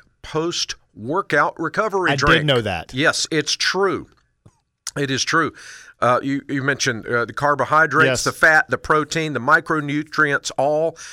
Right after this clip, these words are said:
Speaker 1: can benefit you more than many of the sports drinks that are out there with post-workout recovery.
Speaker 2: How about that?
Speaker 1: It's true.
Speaker 2: All right, we got time for just a couple more.
Speaker 1: A couple of more. Along those same lines, Chris,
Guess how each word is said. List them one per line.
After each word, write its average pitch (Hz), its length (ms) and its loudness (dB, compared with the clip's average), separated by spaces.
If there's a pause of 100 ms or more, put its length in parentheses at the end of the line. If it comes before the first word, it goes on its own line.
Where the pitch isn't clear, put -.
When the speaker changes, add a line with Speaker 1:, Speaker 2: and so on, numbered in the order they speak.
(140)
Speaker 1:
can 147 200 -4
benefit 160 460 0
you 131 120 -4
more 190 400 0
than 147 240 -2
many 175 240 -2
of 147 100 -2
the 135 80 -4
sports - 460 -4
drinks 117 360 -4
that 117 120 -2
are 104 160 0
out 110 220 0
there 101 260 0 (240)
with 113 240 -6
post-workout 107 1120 -6
recovery. - 560 -12
Speaker 2:
How 120 80 -6
about 101 180 -6
that? 82 240 -14 (220)
Speaker 1:
It's - 140 -18
true. 131 260 -8 (220)
Speaker 2:
All 120 80 0
right, 110 80 -2
we 113 100 -4
got 123 160 0
time 120 280 0
for 113 120 -8
just 107 140 -10
a - 40 -12
couple 98 220 -4
more. 80 240 -10 (180)
Speaker 1:
A - 40 -18
couple 151 280 0
of 135 60 -2
more. 160 300 -2 (320)
Along 180 340 0
those 165 180 0
same 160 280 2
lines, 143 340 2
Chris, 110 420 -2